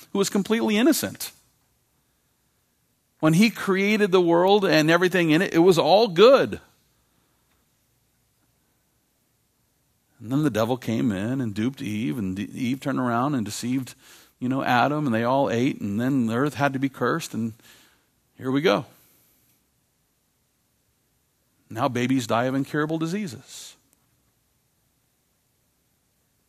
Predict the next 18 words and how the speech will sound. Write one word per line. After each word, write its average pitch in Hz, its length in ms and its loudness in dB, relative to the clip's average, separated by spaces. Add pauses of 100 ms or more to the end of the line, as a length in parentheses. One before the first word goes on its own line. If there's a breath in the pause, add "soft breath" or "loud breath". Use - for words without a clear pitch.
(680)
And 165 100 6
while 175 200 6
it's - 120 -2
true 226 520 2
that 143 120 2
there 147 120 0
are 143 120 4
times 165 440 -4
when 143 100 2
it 123 40 -4
looks 165 440 -2
like 151 200 -4
the 135 100 0
Lord 135 480 -2 (320 loud breath)
is 139 160 2
allowing 139 560 2
the 120 120 0
wicked 117 800 -2